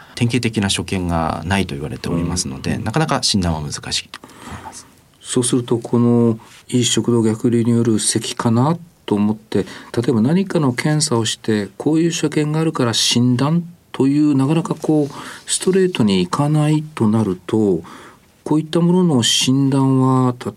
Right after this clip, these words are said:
Speaker 2: 例えばそのピーピーアイを使った、その治療的診断というような感じになるんでしょうか？
Speaker 1: あ、おっしゃる通りです。えー、まずはピーピーアイを投与して、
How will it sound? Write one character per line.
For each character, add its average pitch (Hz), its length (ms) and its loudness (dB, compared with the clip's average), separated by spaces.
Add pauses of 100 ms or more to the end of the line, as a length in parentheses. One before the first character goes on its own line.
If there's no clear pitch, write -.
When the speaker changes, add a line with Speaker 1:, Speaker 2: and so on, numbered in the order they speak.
Speaker 2:
例 131 100 4
え 123 60 2
ば 113 160 -2
そ - 160 -2
の 104 140 0
ピ - 180 0
ー 120 80 -2
ピ 139 120 0
ー 139 40 2
ア - 40 2
イ - 20 2
を 120 100 2
使 - 180 -6
っ 95 60 -4
た、 95 340 -4 (360)
そ - 180 -10
の 87 80 -6
治 - 220 -4
療 120 180 2
的 147 300 -2
診 139 280 2
断 127 300 0 (300)
と - 100 -2
い 127 40 4
う - 20 2
よ 156 80 2
う - 20 0
な 127 80 0
感 - 240 -2
じ - 120 -4
に 107 60 2
な 90 80 2
る 107 80 0
ん 139 60 2
で 117 80 0
し - 140 -4
ょ - 20 -6
う - 40 -8
か？ - 200 -8 (140)
Speaker 1:
あ、 - 120 -14 (320)
お - 40 -16
っ - 40 -4
し - 120 0
ゃ - 20 2
る 92 80 0
通 85 140 0
り 76 40 -4
で 67 120 -8
す。 - 160 -2 (320)
え 76 340 -4
ー、 - 20 -6
ま 147 140 0
ず 196 80 0
は 98 300 0 (120)
ピ - 120 -6
ー 92 60 -2
ピ 101 160 -4
ー 104 100 2
ア - 20 0
イ 90 60 0
を 80 100 -4
投 107 240 0
与 85 120 0
し - 120 -2
て、 131 340 0